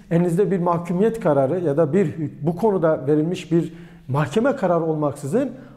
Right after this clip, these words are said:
avukatların bir, e, örgütten özdeşleştirip, e, örgüt üyeliğiyle suçluyorsunuz. Yani bu açıklamanın içeriği bu.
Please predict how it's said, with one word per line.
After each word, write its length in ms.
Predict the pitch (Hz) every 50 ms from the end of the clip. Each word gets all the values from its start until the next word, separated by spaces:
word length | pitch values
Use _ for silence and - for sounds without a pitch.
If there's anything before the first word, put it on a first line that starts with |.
| - -
avukatların 840 | 147 165 160 160 - 165 151 156 - - 147 143 165 220 262 247 208 - - - - -
bir, 380 | 147 123 127 170 190 185 185 - - - - - - - - - _ - - _
e, 160 | - 113 104 95 98 101 101 104 95 90 87 85 - 92 90 87 92 92 98 - - - - -
örgütten 720 | 135 139 135 139 143 143 247 233 - - - 190 156 147 -
özdeşleştirip, 880 | - 160 143 127 139 156 147 151 - 151 147 - - - 165 233 277 - - - - - - - - - - - -
e, 40 | 151 139 131 135 131 131 131 131 127 131 131
örgüt 460 | 156 143 143 143 139 185 269 - -
üyeliğiyle 500 | 233 202 180 160 139 147 131 117 127 123
suçluyorsunuz. 840 | 123 - - 113 - - - 110 87 90 - - - - - - - -
Yani 220 | 113 107 101 117 117
bu 80 | 123 113
açıklamanın 640 | 139 131 - - - - 156 151 160 160 160 165 160
içeriği 500 | 156 165 165 - 165 151 160 220 254 277
bu. 220 | 262 156 - -